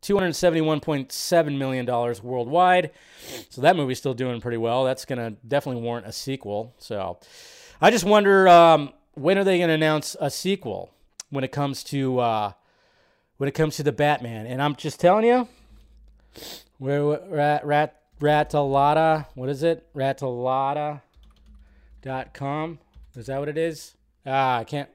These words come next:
I, uh, El Ratalata or something like that. What is that? Um,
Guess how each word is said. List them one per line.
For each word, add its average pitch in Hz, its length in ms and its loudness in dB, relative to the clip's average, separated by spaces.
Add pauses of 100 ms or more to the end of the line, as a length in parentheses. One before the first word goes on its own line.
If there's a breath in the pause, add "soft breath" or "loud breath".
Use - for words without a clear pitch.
(120)
I, 143 120 -10 (220)
uh, 135 460 -2
El 165 180 4
Ratalata 107 560 -2
or 98 60 -12
something 156 220 -8
like 117 140 -12
that. 95 200 -10 (560 soft breath)
What 156 160 0
is 147 120 -2
that? 135 320 2
Um, 123 680 -2